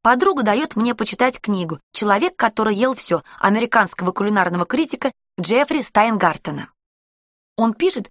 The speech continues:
что, став автором кулинарной колонки Wok, понял, его личные предпочтения в еде делают его несправедливо предвзятым. "Я опасался, что мои обзоры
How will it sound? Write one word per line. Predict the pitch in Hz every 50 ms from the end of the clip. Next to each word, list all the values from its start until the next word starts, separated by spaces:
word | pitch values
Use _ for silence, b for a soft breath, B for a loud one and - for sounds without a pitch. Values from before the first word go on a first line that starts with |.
| _ _
что, | - - - 269
став | - - 285 262 - -
автором | - 233 214 - - - - 196 196
кулинарной | - - 233 254 247 247 214 185 190 196
колонки | - - 214 220 226 226 208 202 - 220
Wok, | 214 294 392 392 - - _ _
понял, | - 349 330 254 208 180 160 - _ _ B B B B B B
его | 208 202 247 233 240
личные | 240 277 285 - - 240
предпочтения | 220 226 226 214 - 233 240 - - - 233 214 208 202
в | 196
еде | 196 202 226 202 220 285 294 B B B B B
делают | B 185 214 302 320 311 294 247
его | 247 262 262 285
несправедливо | 285 339 330 - - 285 285 247 240 196 208 214 226
предвзятым. | 214 214 208 196 175 170 180 175 170 - - 170 - _ _ _ _ _ _ _ _ _
"Я | - 180 202 196
опасался, | - - 202 190 - 247 269 269 - - 170 B B B B
что | B - - - 254 247
мои | 254 254 254 240 233
обзоры | 226 240 220 226 330 330 294 226